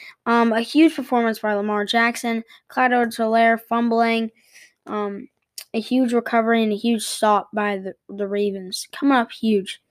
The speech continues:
Um, that's definitely a big win for them. Um, if you can beat the Chiefs, you can beat almost everybody. Um, but yeah, I don't see them as complete. I see them, like, I don't see them winning the Super Bowl, and I don't see them going to the Super Bowl.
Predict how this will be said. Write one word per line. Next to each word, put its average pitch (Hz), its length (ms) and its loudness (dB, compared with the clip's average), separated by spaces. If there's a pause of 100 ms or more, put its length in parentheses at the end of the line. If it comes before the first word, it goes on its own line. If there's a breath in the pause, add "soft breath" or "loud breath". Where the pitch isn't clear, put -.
(400)
Um, 226 140 0
that's 226 200 2
definitely 262 360 4
a 214 60 2
big 208 200 2
win 208 240 2
for 214 160 -6
them. 214 360 0 (560 loud breath)
Um, 214 400 2
if 226 200 -4
you 285 120 6
can 277 160 6
beat 262 180 4
the 226 60 -10
Chiefs, 233 340 -2
you 220 80 -2
can 208 140 0
beat 208 160 2
almost 202 320 -6
everybody. 190 520 -12 (440)
Um, 196 420 -4 (880)
but 247 140 4
yeah, 220 300 4
I 240 40 2
don't 277 220 6
see 294 180 4
them 269 200 4
as 220 240 2
complete. 240 600 0 (420 loud breath)
I 247 120 0
see 320 260 4
them, 269 680 0
like, 208 420 -2 (340)
I 240 80 2
don't 277 180 2
see 285 180 0
them 247 200 2
winning 247 240 0
the 208 160 2
Super 285 360 -4
Bowl, 311 340 2
and 220 100 -4
I 214 80 0
don't 214 180 -4
see 214 140 -6
them 196 200 -6
going 226 280 0
to 277 80 4
the 285 60 2
Super 277 280 -2
Bowl. 302 300 2